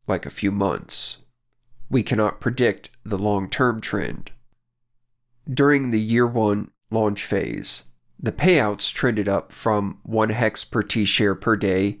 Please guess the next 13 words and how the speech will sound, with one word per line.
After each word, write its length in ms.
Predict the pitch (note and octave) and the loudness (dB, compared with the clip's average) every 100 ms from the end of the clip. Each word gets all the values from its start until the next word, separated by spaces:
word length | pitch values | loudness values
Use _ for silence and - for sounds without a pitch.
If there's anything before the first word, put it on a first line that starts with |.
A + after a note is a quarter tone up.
| - _ _ - | -14 _ _ -2
to 440 | A#2+ G#2+ G2+ - _ _ | 2 4 2 -2 _ _
four 320 | - A#2 G#2 | -4 0 2
point 320 | - A2+ G2 - | 2 0 0 2
eight 240 | D#3 - | 0 0
hex 540 | A2+ G2 - - - - - _ _ _ _ - | -2 -2 -2 -4 -8 -8 -16 _ _ _ _ 0
over 240 | A#2+ A#2+ | 2 2
the 80 | B2 | 0
course 380 | A#2 A2 G2+ - | 0 0 0 -2
of 120 | G2+ | -6
three 240 | - A#2 G2 | -2 0 2
hundred 280 | G2+ G2+ | 2 -2
fifty 320 | - G#2+ - - | -2 -6 -4 -2
days. 680 | A#2 A2 G2+ - - - | 2 2 0 -6 -12 -14